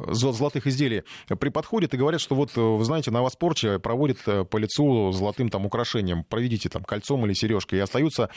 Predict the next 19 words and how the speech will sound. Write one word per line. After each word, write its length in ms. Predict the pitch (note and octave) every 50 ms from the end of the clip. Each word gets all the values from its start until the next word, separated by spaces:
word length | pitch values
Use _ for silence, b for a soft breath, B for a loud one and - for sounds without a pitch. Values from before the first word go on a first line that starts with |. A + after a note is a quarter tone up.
| B B B B B
м, 260 | A#2 G#2+ G2 F#2+ F#2+ E2+
черные 300 | - D3+ C#3 C3 B2+ A#2
полосы 400 | - C#3+ A#2+ G#2+ - - F2+ E2
на 180 | E2+ F#2 G2
лице. 320 | G2+ G#2+ - - A2 F2 - B B B B B B B
Э, 160 | B F2 G2+
женщина, 260 | A2 C3 F3 D3+ - D3
естественно, 320 | B2+ - C#3+ - C3 A#2+
тут 120 | - C3+
же 100 | A#2 B2
верит, 180 | C3+ D#3 A#2 G#2+
что 140 | - - A2+
это 140 | G#2+ - -
порча, 340 | - E3+ F3+ - - -
что 160 | - - - G#2+
на 80 | G#2+
них 120 | G#2+ G#2+ -
страшное 340 | - B2 B2 - - A2+
проклятие. 580 | - B2+ B2+ - D3 E3 F3 D#3+ - A#2+ G2+ -